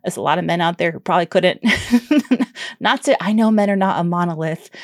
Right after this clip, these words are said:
but to manage all those different cards and all those different term limits and balance transfer offers, like, that is no small feat. So, you know, I commend you for that.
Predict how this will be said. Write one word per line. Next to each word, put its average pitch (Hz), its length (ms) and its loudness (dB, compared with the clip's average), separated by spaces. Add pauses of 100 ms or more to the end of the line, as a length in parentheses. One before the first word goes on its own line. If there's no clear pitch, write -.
(260)
but 226 160 4
to 220 140 0
manage 226 480 4
all 202 200 4
those 262 200 4
different 254 300 0
cards 254 520 2
and - 80 -12
all 208 180 4
those 269 160 4
different 247 300 2
term 269 300 0
limits 349 380 2
and 175 320 -2
balance 269 380 2
transfer 285 340 -2
offers, 311 400 2
like, 247 180 0
that 254 180 2
is 247 160 4
no 226 340 4
small 214 380 2
feat. - 340 -6
So, 190 300 2
you 220 100 -2
know, 220 100 4
I 185 120 2
commend 247 400 2
you 185 80 0
for - 140 -8
that. - 280 -2